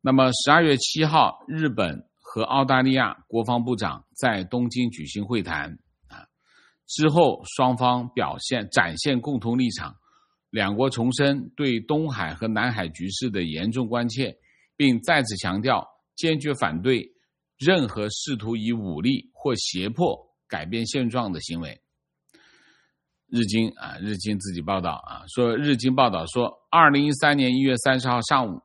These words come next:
十点左右，在东海地区，解放军海军导弹护卫舰连云港号对日本海上自卫队的导弹护卫舰西利进行了火控雷达锁定，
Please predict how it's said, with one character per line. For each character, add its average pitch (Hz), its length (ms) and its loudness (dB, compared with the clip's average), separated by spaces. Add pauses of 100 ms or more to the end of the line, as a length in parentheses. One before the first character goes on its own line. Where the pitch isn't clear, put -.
十 - 220 -6
点 127 180 2
左 104 160 -4
右， 101 240 -2 (640)
在 131 240 4
东 147 240 0
海 101 200 0
地 104 200 -4
区， 113 400 -8 (140)
解 101 220 -4
放 123 200 0
军 131 200 -2
海 87 200 -4
军 127 240 0
导 90 200 -2
弹 113 200 -2
护 123 120 -4
卫 127 160 2
舰 127 280 -2 (280)
连 98 260 -2
云 135 180 2
港 80 220 -4
号 - 320 0 (580)
对 143 220 0
日 160 180 -2
本 117 220 -2
海 92 160 -6
上 123 220 -2
自 139 160 -6
卫 131 120 0
队 123 200 0
的 107 100 0
导 80 260 -4
弹 120 200 0
护 139 140 -4
卫 120 140 2
舰 120 360 -4 (180)
西 - 360 -4
利 180 340 -4 (360)
进 131 280 0
行 107 180 -4
了 107 100 -4
火 82 320 -8
控 110 240 -4
雷 92 140 -2
达 92 160 -4
锁 90 220 -10
定， 87 260 -12